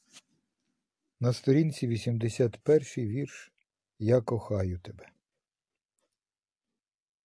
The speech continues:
Я прочинив двері цієї халупи, і ось вона лежить. Ось вона лежить, моя любов.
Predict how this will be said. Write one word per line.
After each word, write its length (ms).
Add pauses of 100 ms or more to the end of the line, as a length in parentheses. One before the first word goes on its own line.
(1700)
Я 240
прочинив 880
двері 520
цієї 560
халупи, 640
і 200
ось 440
вона 320
лежить. 600 (1500)
Ось 460
вона 520
лежить, 800 (1300)
моя 500
любов. 600